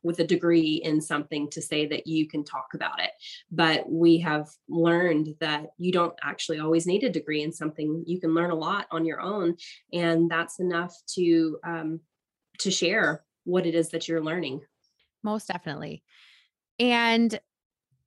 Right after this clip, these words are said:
Speaker 2: in order to know what topics to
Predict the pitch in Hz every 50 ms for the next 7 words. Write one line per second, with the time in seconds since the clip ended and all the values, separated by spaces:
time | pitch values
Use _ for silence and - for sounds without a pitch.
0 | _ 226 240 - - 285 311 349 359 381 359 - - - 262 247 240 233 226 185
1 | - 202 214 226 226 226 220 208 190 185 185 240 311 - _ _ _ - 202 -
2 | - - - 180 180 - 226 233 - - - - - - _ _ - - 214 208
3 | 202 202 202 202 190